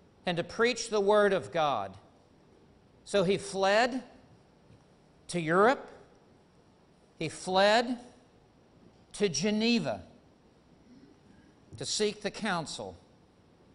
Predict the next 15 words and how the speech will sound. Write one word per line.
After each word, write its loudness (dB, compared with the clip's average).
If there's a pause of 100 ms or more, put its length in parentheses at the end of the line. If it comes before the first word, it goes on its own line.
(220)
of -10
John -6
Calvin. -10 (1400)
So -4
we -2
now 2
go 2
from -4
the -4
English -6
Reformation -6 (2000)
to -14
the -12
Scottish -6
Reformation. -14